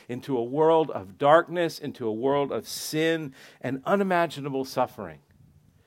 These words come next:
It was the ruin of the unique and intimate relationship that men and women had with God. But, but God's love for his creation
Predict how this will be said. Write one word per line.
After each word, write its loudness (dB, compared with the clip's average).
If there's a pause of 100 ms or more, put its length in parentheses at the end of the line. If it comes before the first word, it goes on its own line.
(1040)
It 0
was -2
the -4
ruin 2
of 0
the 0 (160)
unique -2
and -6
intimate -4
relationship 0
that -4
men 0
and -4
women -2
had -4 (260)
with -4
God. -6 (720)
But, 0 (320)
but -6
God's 0
love 2
for -2
his -2
creation 0